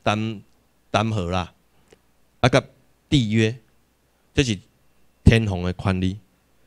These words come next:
所以天皇是迄个国家法人啊，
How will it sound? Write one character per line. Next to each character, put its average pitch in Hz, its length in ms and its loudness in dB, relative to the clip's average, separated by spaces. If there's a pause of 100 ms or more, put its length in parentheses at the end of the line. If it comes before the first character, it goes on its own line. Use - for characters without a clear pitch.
(120)
所 220 140 6
以 190 60 6
天 151 240 4
皇 120 180 2
是 110 140 -4
迄 139 80 2
个 156 80 2
国 117 240 6
家 123 240 4
法 87 480 -4
人 85 260 -6
啊， 90 140 -10